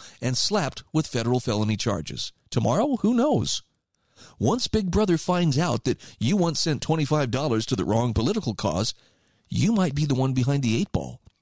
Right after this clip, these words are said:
condemned without a trial, unable to buy food or pay the rent. And Washington's next movie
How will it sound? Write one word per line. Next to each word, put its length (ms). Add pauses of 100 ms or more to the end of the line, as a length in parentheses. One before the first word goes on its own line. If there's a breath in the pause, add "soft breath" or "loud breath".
(280 loud breath)
condemned 400
without 260
a 60
trial, 460 (240 soft breath)
unable 320
to 40
buy 200
food 400
or 120
pay 180
the 100
rent. 400 (960 loud breath)
And 140
Washington's 540
next 240
movie 300